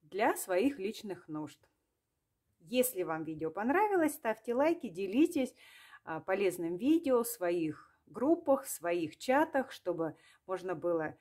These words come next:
видеть, как на самом деле выглядит этот термос в реальности. Потому что картинка — это одно, а когда человек видит непосредственно, а, как выглядит тот или иной предмет, ему хочется действительно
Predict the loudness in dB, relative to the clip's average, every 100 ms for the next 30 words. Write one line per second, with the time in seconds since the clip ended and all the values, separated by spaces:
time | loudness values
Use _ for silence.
0 | _ -20 _ 0 2 0 -4 _ 0 0
1 | 0 -4 -2 -4 -4 -4 0 2 4 2
2 | -2 -14 -2 -2 0 -2 -2 -2 -4 -4
3 | -6 -4 -6 -4 -6 -6 -2 2 2 2
4 | -2 -6 -12 -10 -8 -8 -8 -6 -6 -6
5 | -8 -6 -8 -8 -6 -6 2 2 2 -2
6 | -4 -4 0 -2 0 0 2 0 -2 -8
7 | -4 -6 -8 -20 -20 -16 -6 -6 -4 0
8 | 0 0 -8 -4 -2 -4 -6 _ _ _
9 | _ -8 -6 -6 -4 -4 -4 -8 _ _
10 | 2 4 6 4 0 2 2 4 2 4
11 | 4 2 0 -4 -2 0 -2 -4 -2 4
12 | 4 4 0 0 -10 -10 -8 -8 -4 2
13 | 2 2 2 0 -2